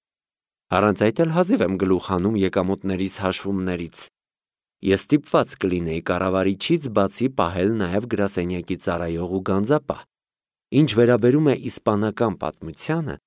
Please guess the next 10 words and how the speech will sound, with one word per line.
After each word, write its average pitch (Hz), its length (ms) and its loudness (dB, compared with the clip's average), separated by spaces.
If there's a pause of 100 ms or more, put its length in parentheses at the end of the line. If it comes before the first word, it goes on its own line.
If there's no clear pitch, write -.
(200)
իմ 196 140 8
կարծիքով 123 680 2
բարոնուհին 110 760 2
միայն 120 300 0
երազում 170 480 2
չի 104 180 -2
տեսել 95 380 0
Դոն 98 280 2
Կառլոսի 87 560 -2
վերադարձը։ 85 640 -4